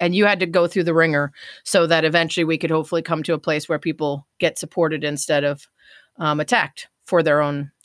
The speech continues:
uh, for their own harassment and, and victimization. So let's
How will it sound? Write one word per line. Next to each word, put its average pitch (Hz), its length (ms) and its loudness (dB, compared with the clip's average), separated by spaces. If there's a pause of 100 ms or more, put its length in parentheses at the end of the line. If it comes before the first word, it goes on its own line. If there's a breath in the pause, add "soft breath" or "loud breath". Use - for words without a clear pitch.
(140)
uh, 151 340 -8
for 170 140 -8
their 143 160 -2
own 143 260 -10
harassment 143 500 -6
and, 135 220 -10
and 143 100 -8
victimization. 143 720 -8
So 170 340 0
let's 247 400 -2